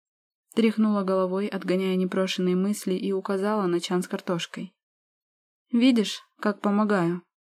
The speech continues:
«Вижу», ответил он и посмотрел как-то странно.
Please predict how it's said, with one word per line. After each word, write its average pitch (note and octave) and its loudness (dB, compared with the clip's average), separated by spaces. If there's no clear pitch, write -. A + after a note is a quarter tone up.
«Вижу», F3+ 2
ответил G3+ 2
он G3+ 2
и F#3 0
посмотрел F3+ 0
как-то F#3 -8
странно. F3 -4